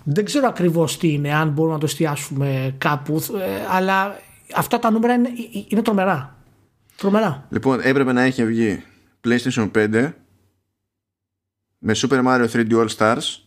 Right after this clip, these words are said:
Speaker 2: που είναι true next gen. Και θα σου πω εγώ, εκεί να δεις τα σαπούλάκια. Όχι πέντε κόμμα δύο εκατομμύρια σε δεκατρείς μέρες.
Speaker 1: <laughs>
Speaker 2: Εκεί να δεις τα γινόταν. Πάντως,
Speaker 1: Ωχ, Παναγία.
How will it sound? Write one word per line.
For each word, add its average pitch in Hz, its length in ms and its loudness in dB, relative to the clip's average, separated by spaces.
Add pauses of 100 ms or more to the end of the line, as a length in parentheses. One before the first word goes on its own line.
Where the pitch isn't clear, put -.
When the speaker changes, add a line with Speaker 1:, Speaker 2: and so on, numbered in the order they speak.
(340)
Speaker 2:
που - 80 -2
είναι 110 260 2
true 117 260 2
next - 240 -6
gen. 123 240 2 (2250)
Και - 100 -12
θα 104 100 0
σου - 100 -2
πω 123 120 2
εγώ, 98 280 0 (340)
εκεί 113 180 -2
να 113 100 4
δεις 87 80 -6
τα - 180 -6
σαπούλάκια. 160 520 -4
Όχι 117 280 -2
πέντε 101 540 0
κόμμα 104 220 2
δύο 104 120 2
εκατομμύρια 101 520 0
σε 110 120 -2
δεκατρείς 107 380 2
μέρες. 113 420 0 (120)
Speaker 1:
<laughs> - 120 -4
Speaker 2:
Εκεί 123 220 0
να 147 140 2
δεις 123 100 -6
τα 123 100 0
γινόταν. 120 460 -2 (1600)
Πάντως, 139 420 2
Speaker 1:
Ωχ, 190 260 4 (480)
Παναγία. 135 560 -8